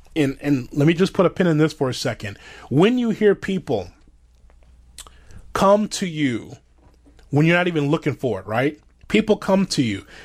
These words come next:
sending you text messages, or someone seeing you in the street and they say, "Hey, this Gar Forman, a little shady, dishonest, untrustworthy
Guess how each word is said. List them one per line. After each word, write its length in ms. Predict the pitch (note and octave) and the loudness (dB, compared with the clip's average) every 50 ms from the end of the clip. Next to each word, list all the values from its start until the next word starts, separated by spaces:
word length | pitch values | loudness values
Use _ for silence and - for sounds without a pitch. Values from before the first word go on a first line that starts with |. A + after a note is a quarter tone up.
| - - | -6 -2
sending 320 | - - F#3+ F#3 F#3 F3 | 0 2 2 2 2 -2
you 80 | D#3 D3+ | -2 -4
text 340 | - - F3+ - - - | 0 -2 -2 -2 -2 -4
messages, 640 | D3+ D3 C3+ - - A#2+ - - G#2 G2 - - - - - - - - | -4 -4 -4 -4 -8 -8 -8 -8 -8 -6 -6 -8 -10 -10 -14 -10 -4 -2
or 80 | A#2 | 0
someone 680 | - - - F3 F3+ F3+ F3 E3+ E3+ E3+ E3 D#3+ D3 C#3 | 0 2 4 2 2 2 2 2 2 2 2 0 -2 -4
seeing 360 | - - - F#3+ F3+ F3+ E3+ | -4 -2 0 2 2 4 4
you 100 | D#3+ D#3 | 4 4
in 60 | D3 | 4
the 80 | C#3 B2 | 2 -2
street 240 | - - - E3+ D3 | -4 0 2 2 2
and 100 | C3 C3+ | 2 0
they 60 | C3 | 0
say, 240 | - - C#3+ C3+ B2 | 0 0 0 0 2
"Hey, 420 | C#3+ D3+ D3+ C#3 A#2+ G#2+ G2+ - _ _ - - - _ | 0 2 2 2 0 -2 -6 -10 _ _ -20 -20 -20 _
this 180 | - D3 C3+ - | -2 -2 0 2
Gar 240 | - E3+ D#3+ D#3 D3 | 2 4 4 4 2
Forman, 600 | - - D#3 D#3 D3+ C#3+ B2+ A2 G2+ G2 G#2+ - _ _ _ _ _ _ _ _ | 0 0 0 0 2 0 -2 -6 -8 -12 -16 -20 _ _ _ _ _ _ _ _
a 40 | A2+ | -2
little 180 | B2+ D3 D#3 D3 | 0 2 2 2
shady, 640 | - - - D#3+ D3+ C#3+ B2+ A2+ G2+ - - _ _ _ _ _ _ _ _ - _ | 2 0 2 2 2 2 0 -2 -6 -10 -14 _ _ _ _ _ _ _ _ -4 _
dishonest, 720 | D#3+ D#3+ D3 - - D#3+ D#3+ D3+ C3+ A2 - - - - - | 0 2 2 2 2 2 2 2 0 -2 -4 -6 -10 -10 -4
untrustworthy 960 | - C#3+ D3 - - - E3 - - - - C3+ C3 B2 A2+ G#2 G#2 G2 - | -2 -2 -2 0 2 2 2 2 0 -4 -2 0 0 0 0 -2 -4 -6 -6